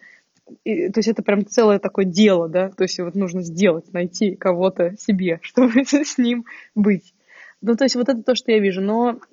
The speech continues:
почему-то вот это взросление, оно приходит очень поздно. То есть вот, э, как у нас, да, там все уже женились, детей завели, а здесь только, только начинают что-то думать. И очень мно-, ну, я еще в университетской среде живу, то есть тоже надо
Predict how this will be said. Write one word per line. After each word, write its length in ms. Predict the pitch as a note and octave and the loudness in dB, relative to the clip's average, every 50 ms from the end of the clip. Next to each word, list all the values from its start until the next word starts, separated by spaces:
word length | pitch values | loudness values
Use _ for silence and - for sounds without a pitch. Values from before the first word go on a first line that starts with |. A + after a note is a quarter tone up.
| G#3 | -8
почему-то 520 | - A3 - - B3 B3+ D#4 F4 - C#4 A#3+ | -8 -6 -4 -2 -2 -2 -2 -2 -2 -4 -2
вот 160 | A3 A#3 A3 | -2 -2 -2
это 160 | A#3+ G#3 A3+ | -2 -2 -4
взросление, 760 | F#3+ G3 F3+ G#3 G#3 G3+ - - A#3 C4 D#4 E4 C#4+ A#3 G3+ | -6 -4 -4 -4 -4 -4 -2 -2 -2 -2 -2 -2 -2 -2 -2
оно 220 | F#3+ G3 A3 A3 | -2 -4 -6 -4
приходит 480 | - G#3+ G3+ - - A3+ A3 G#3+ G3+ G3+ | -4 -6 -6 -4 -2 -2 -2 0 -2 -4
очень 240 | F#3+ - - G3 E3+ | -8 -8 -8 -12 -8
поздно. 440 | - G3 F#3 F3 E3+ E3 D#3 D#3 - _ _ | -4 -4 -2 -2 -4 -6 -12 -14 -18 _ _
То 80 | - F#3 | -6 -4
есть 160 | F#3 F3+ - | -4 -4 -6
вот, 160 | F#3+ F#3 _ - | -12 -12 _ -12
э, 200 | - - G#3 G3 | -12 -12 -10 -10
как 200 | - G3 - - | -10 -10 -8 -4
у 40 | |
нас, 260 | G#3 G#3+ B3+ E4+ F4 - | -4 -2 -2 -2 -2 -2
да, 160 | - A3 A#3+ | -2 -2 -2
там 360 | A#3 G#3+ G3 F#3 F3 F#3 G3+ | -2 -2 -4 -4 -6 -10 -12
все 220 | - - - A3 G3 | -12 -6 -4 -2 -2
уже 280 | F#3+ F#3 F3 F3+ E3+ F3+ G3 - - - - _ - | -2 -2 -4 -6 -6 -6 -10 -20 -20 -20 -20 _ -8
женились, 480 | G#3 G3 A3 G#3+ G#3 G#3 G3+ G#3 G3 F3+ | -4 0 0 2 2 2 2 0 0 -2
детей 320 | E3+ G3 - - G#3+ G3+ | -4 -8 -6 -4 -4 -4
завели, 480 | F3 F#3 F#3 F#3+ G3 G3+ A#3+ C#4+ E4 - - - - _ | -4 -4 -4 -2 -2 0 0 0 -2 -2 -6 -20 -14 _
а 100 | - F#3+ | -6 -6
здесь 300 | F#3 D#3+ A3+ C4+ D4 - | -4 -2 -2 -2 -2 -2
только, 340 | - C4 B3 - A#3 A3 G3+ | -2 -4 -4 0 0 -2 0
только 320 | F#3+ - A3 G#3+ - - G3+ | 0 -2 -4 -4 -4 -6 -6
начинают 480 | G3+ G3 - - G#3+ G#3 G3 F3+ E3+ | -6 -4 -4 -4 -4 -4 -4 -4 -6
что-то 220 | - - E3+ E3 E3+ | -8 -12 -20 -16 -12
думать. 260 | E3+ D#3+ E3 E3 - _ _ - - _ - | -12 -12 -12 -14 -18 _ _ -20 -20 _ -6
И 100 | G#3+ A3+ | -2 0
очень 300 | B3+ D#4 D#4 - C4+ B3 | 0 0 0 -2 -2 -2
мно-, 160 | C4 C#4 C#4 | -2 -2 0
ну, 100 | B3 B3 | 0 0
я 140 | A#3+ C4 D#4 | 2 2 0
еще 180 | D#4 - - | -2 -2 -4
в 60 | B3 A#3+ | -2 -2
университетской 500 | B3 B3 B3 - - B3 - - - G#3+ | -2 -2 -2 -4 -6 -10 -10 -10 -10 -8
среде 300 | - A#3 A3 A3+ D#4 D#4 | -6 -6 -4 -4 -4 -2
живу, 240 | C#4 B3+ G3+ F3+ | 0 0 -2 -2
то 100 | E3+ - | -2 -4
есть 140 | F3+ F3 - | -6 -6 -6
тоже 160 | G3+ F#3+ E3+ | -6 -6 -6
надо 280 | F#3+ F#3 F3 E3 F3+ E3+ | -6 -8 -6 -6 -8 -8